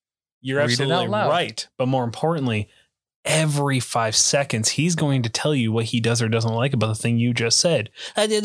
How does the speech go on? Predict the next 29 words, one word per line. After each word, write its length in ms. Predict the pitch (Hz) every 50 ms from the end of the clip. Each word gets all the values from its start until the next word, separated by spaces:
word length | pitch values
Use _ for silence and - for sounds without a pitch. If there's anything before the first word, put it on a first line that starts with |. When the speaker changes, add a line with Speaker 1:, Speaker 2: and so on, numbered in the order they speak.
| 226 220
Speaker 1:
but, 140 | 226 214
uh, 280 | 220 220 220 208 220 226
but, 140 | 214 226 208 226
uh, 20 |
but, 180 | 202 226 220 220
uh, 40 |
I 440 | 214 208 214 220 220 220 220 214 202
don't 80 | 202 214
really 260 | 226 226 233 226 220
think 180 | 202 220 226 220
I, 260 | 220 226 220 214 208 202
but 180 | 202 226 214
okay, 340 | 190 214 226 226 226 214 220 220
it, 120 | 214 208
it 340 | 226 226 226 220 208 226 226
was 120 | 233 214
good." 240 | - 240 202 117 - _ _ _ _ _ _ _ _ _ _ _ _ _ _ _ _ _ - - _ -
Do 60 | 135
you 40 | 147
wanna 140 | 170 190
listen 200 | 202 190 196 208 202
to 40 | 202
that 200 | 208 208 - _ _ _ _ -
over 340 | 113 120 131 135 139 139 135
and 180 | 147 139 127
over 160 | 123 127 127 123
and 100 | 123 120
over 160 | 123 123 131
again, 440 | 131 131 139 135 135 143 143 131